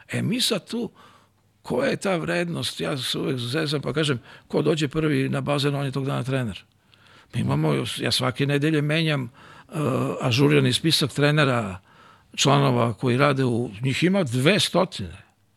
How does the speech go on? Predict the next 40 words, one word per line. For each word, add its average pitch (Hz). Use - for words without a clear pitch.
Ja 120
ih 165
sto 190
sedamdeset 156
ne 160
poznajem. 131
Ne 147
moram 208
ja 226
da 196
ih 151
znam, 120
ali 98
nisam 151
siguran 214
da 185
ih 175
znaju 175
ovi 185
koji 165
im 151
daju 165
licence. 147
Na 143
osnovu 151
čega 220
oni 208
dobili 160
licence? 123
Sa -
kojim 220
znanjem, 170
kojim 208
rezultatima? 180
Pa -
stalno -
su 208
tu 208
Partizan, 185
Šabac, 165